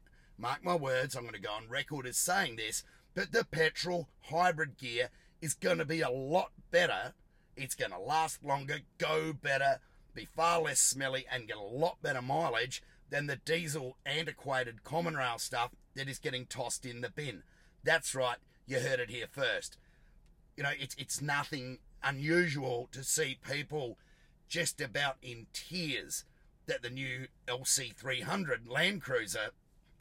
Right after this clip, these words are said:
is no longer gonna be a four and a half litre twin turbo diesel. Well, I say good riddance to it. It's done a good job over the years, but there are much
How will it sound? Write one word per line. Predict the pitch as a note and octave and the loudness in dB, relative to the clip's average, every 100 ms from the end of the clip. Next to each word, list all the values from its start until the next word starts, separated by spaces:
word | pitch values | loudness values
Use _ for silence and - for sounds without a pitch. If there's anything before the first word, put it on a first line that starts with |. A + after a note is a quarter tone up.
| - | -10
is | C#3+ C#3+ | -6 -2
no | C#3 C3 | 0 0
longer | C3 C3+ | -2 -4
gonna | B2 A#2+ | -6 -2
be | B2 A#2+ G#2+ - - - | 0 0 -4 -18 -20 -12
a | A#2+ | -10
four | - D3 C#3+ | -8 -6 -4
and | B2+ | -4
a | B2+ | -2
half | B2 - | -4 -4
litre | A#2+ C3+ B2+ A2 - - - _ _ - _ - | -2 0 2 0 -2 -14 -20 _ _ -20 _ -8
twin | D#3 D3 | -6 -4
turbo | C3+ C#3+ C3 C3+ B2+ | -2 2 4 2 0
diesel. | C3 D3 C#3 G#2 - - - - | 0 -2 -4 -6 -14 -20 -20 -8
Well, | B2+ | -2
I | D#3+ | 2
say | - D3+ | 4 2
good | - C3 G#2 | -2 -10 -6
riddance | C#3+ D#3+ D#3 - | -6 -4 -6 -4
to | A#2+ | -4
it. | F2+ - | -4 -10
It's | G#2+ | -16
done | - C#3 C#3 | -2 -2 -2
a | G2+ | -6
good | D3+ C#3 - | -6 -6 -2
job | D#3 E3 | 2 4
over | C#3+ A#2+ A2 | 4 0 -6
the | A2+ | -8
years, | G#2+ G#2+ A2+ - - - - | -6 -6 -6 -8 -12 -20 -10
but | C#3 D3+ | -8 -4
there | C#3+ C3+ | -6 -2
are | C#3 C#3 | -2 -2
much | C3+ C3+ C#3 - | 0 0 0 -6